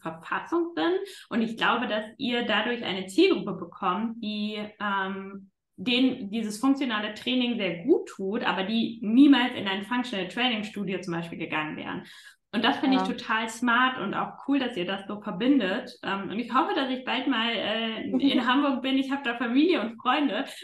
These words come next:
Speaker 1: und ich dann
Speaker 2: Ach,
Speaker 1: mal
Speaker 2: cool.
Speaker 1: vorbeikommen kann, ähm,
Speaker 2: Ja.
Speaker 1: und mal, ja, bei euch
Speaker 2: Ja.
Speaker 1: mit üben kann. Also finde ich sehr, sehr cool.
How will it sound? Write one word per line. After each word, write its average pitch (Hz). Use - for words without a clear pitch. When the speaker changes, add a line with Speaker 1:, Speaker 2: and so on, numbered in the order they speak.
Speaker 1:
und 233
ich 269
dann 269
Speaker 2:
Ach, 392
Speaker 1:
mal -
Speaker 2:
cool. 453
Speaker 1:
vorbeikommen 277
kann, 190
ähm, 226
Speaker 2:
Ja. 311
Speaker 1:
und 208
mal, 226
ja, 240
bei 196
euch 277
Speaker 2:
Ja. 262
Speaker 1:
mit 277
üben 247
kann. 180
Also 208
finde 233
ich -
sehr, 220
sehr 208
cool. 175